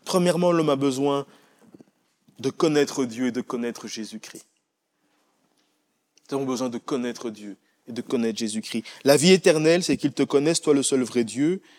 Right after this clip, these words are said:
et celui que tu as envoyé, Jésus-Christ. J'ai besoin de connaître, pas connaître comme dans un bouquin, nous avons besoin de connaître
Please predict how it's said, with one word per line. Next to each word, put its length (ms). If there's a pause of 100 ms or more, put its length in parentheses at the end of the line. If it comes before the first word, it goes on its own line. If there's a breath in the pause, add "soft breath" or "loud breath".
(520 soft breath)
et 60
celui 300
que 80
tu 240
as 100
envoyé, 540 (240)
Jésus-Christ. 840 (1120)
J'ai 140
besoin 320
de 80
connaître, 580 (280)
pas 100
connaître 540
comme 280
dans 220
un 100
bouquin, 460 (580)
nous 140
avons 80
besoin 160
de 80
connaître 480